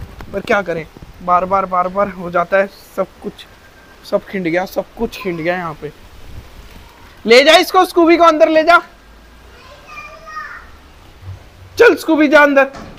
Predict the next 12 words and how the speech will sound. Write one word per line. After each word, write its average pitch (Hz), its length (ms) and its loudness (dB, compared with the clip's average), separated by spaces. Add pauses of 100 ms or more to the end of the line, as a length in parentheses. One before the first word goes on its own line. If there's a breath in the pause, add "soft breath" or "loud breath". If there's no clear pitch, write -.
(160)
भैया 254 220 4
के 277 100 -2
साथ 262 160 0
जा, 247 160 0
चल 320 220 4
अंदर, 302 360 0 (360)
चल 320 160 6
अंदर 330 260 4
जा। 311 120 4 (1700)
मैं 185 100 -6
मम्मी 196 260 -2
जी 196 200 -8